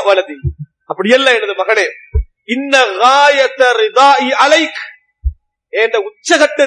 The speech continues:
திருப்தி ஒன்றுல எதுல ஏற்படும் தெரியுமா? லா யகூனு இல்லா பி கத்ரி மா துகத்திமுஹு லிதீன் வ-, வலில் முஸ்லிமீன், இந்த மார்க்கத்துக்கு நீ எவ்வளவு சேவை செய்கிறாய், முஸ்லிம்களுக்கு எவ்வளவு சேவை செய்கிறாய் என்பதை பொறுத்து தான் நான் உன்னை பொருந்திக் கொள்வதா இல்லையா என்பது அமையும். நீ எனக்கு பக்கத்திலே இல்லை என்றால்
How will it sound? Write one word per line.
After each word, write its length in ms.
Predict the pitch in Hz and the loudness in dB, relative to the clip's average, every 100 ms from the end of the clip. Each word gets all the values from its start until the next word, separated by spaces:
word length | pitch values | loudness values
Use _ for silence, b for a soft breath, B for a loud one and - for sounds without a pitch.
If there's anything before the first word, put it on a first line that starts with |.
| 285 | -2
திருப்தி 340 | 285 320 320 294 | -4 -4 -2 -2
ஒன்றுல 260 | 269 254 | 0 0
எதுல 180 | 254 269 | 4 4
ஏற்படும் 340 | 254 254 247 240 | 4 0 0 0
தெரியுமா? 300 | 226 226 302 - - _ _ _ _ - | 2 2 2 0 -8 _ _ _ _ 0
லா 100 | 202 | 4
யகூனு 400 | 202 190 240 208 208 | 4 2 2 2 2
இல்லா 260 | 196 196 190 | 4 4 4
பி 120 | 185 175 | 2 0
கத்ரி 360 | 214 180 190 | 0 0 -2
மா 120 | 185 175 | 0 -2
துகத்திமுஹு 680 | - 170 208 208 196 180 160 165 | -4 -4 -4 -4 -8 -8 -6 -6
லிதீன் 420 | 160 175 202 214 _ _ _ _ | -8 -8 -12 -14 _ _ _ _
வ-, 200 | 156 160 | -10 -6
வலில் 280 | 160 170 156 | -8 -8 -10
முஸ்லிமீன், 440 | - 135 359 415 _ - - _ | -14 -16 -18 -20 _ -8 -8 _
இந்த 140 | 220 156 | -8 -2
மார்க்கத்துக்கு 640 | 254 208 208 415 - 170 | 0 0 -4 -8 -10 -8
நீ 60 | |
எவ்வளவு 320 | 165 175 175 170 | -6 -6 -8 -8
சேவை 220 | 175 170 | -10 -10
செய்கிறாய், 360 | 170 165 175 | -10 -8 -8
முஸ்லிம்களுக்கு 500 | 160 180 170 165 156 | -10 -14 -10 -10 -10
எவ்வளவு 240 | 151 151 147 | -10 -10 -12
சேவை 180 | 143 139 | -14 -14
செய்கிறாய் 340 | 147 135 135 | -14 -12 -12
என்பதை 220 | 151 156 147 | -10 -12 -10
பொறுத்து 280 | 160 165 156 | -10 -12 -6
தான் 240 | 208 269 294 - - _ _ | 0 2 0 -8 -20 _ _
நான் 240 | 151 175 170 | -2 0 0
உன்னை 180 | 165 160 - | -2 -6 -2
பொருந்திக் 400 | 185 226 202 190 | -4 -4 -6 -2
கொள்வதா 320 | 175 170 160 156 | 0 2 2 0
இல்லையா 360 | 151 156 151 | -4 -4 -4
என்பது 240 | 143 135 123 | -6 -10 -14
அமையும். 280 | 120 _ _ b _ | -16 _ _ b _
நீ 40 | 190 | 0
எனக்கு 280 | 233 233 - | 0 0 -4
பக்கத்திலே 560 | 226 226 285 294 277 233 | -4 0 0 4 2 4
இல்லை 180 | 240 247 | 4 2
என்றால் 380 | 247 254 214 | 4 2 2